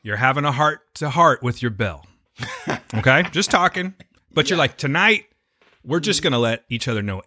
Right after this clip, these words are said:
Speaker 1: every freaky thing we've ever done." And then you find out, like, she's all, "Okay, well, I did this or whatever." And you're like, "That's totally tame. That's not even freaky." Like, in your head, you're thinking this. You know what I mean?
Speaker 2: Yeah.
Speaker 1: Like, "That's, oh, wow, you're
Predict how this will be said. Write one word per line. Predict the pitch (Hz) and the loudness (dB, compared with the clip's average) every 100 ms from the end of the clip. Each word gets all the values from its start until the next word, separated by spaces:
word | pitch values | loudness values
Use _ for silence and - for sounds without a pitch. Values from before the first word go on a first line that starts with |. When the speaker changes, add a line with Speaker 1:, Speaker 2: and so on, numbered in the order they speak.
| - | -4
Speaker 1:
every | 147 156 147 147 143 | -4 -4 -4 -4 -4
freaky | - 131 117 | -4 -8 -8
thing | 113 104 | -6 -4
we've | 101 | -4
ever | 92 90 | -6 -8
done." | 82 82 76 _ 160 | -10 -12 -14 _ 2
And | 226 | 4
then | 262 | 6
you | 247 | 6
find | 233 208 190 | 4 4 4
out, | 175 117 _ _ _ _ _ - | 4 2 _ _ _ _ _ -6
like, | 131 135 - | 2 2 2
she's | 143 | 0
all, | 117 110 | 2 2
"Okay, | 139 123 113 | 0 0 0
well, | 107 120 120 120 - - _ - | -2 0 2 2 -4 -20 _ -2
I | 147 | 0
did | 156 120 | 0 0
this | 110 117 110 - | 0 2 0 -2
or | 120 | 0
whatever." | 113 113 113 113 | 2 2 2 0
And | |
you're | 131 | 0
like, | 117 | -2
"That's | 147 - - | -4 -6 -8
totally | - - 131 87 80 | -10 -10 -10 -10 -6
tame. | 127 104 80 | -4 -4 -6
That's | 113 - | -8 -8
not | 123 | -12
even | 82 | -12
freaky." | - 143 - 85 | -6 -6 -6 -4
Like, | 107 | 2
in | 123 | 4
your | 120 | 4
head, | 127 | 4
you're | 104 | 2
thinking | 107 92 | -2 -4
this. | 87 - | -8 -6
You | 117 | -2
know | |
what | 110 | 0
I | |
mean? | 127 | 0
Speaker 2:
Yeah. | 120 | -2
Speaker 1:
Like, | 90 - | -6 -6
"That's, | 135 - - _ _ - | -4 -4 -8 _ _ -16
oh, | 107 | -14
wow, | 95 90 - - | -4 -2 -2 -4
you're | 113 | -10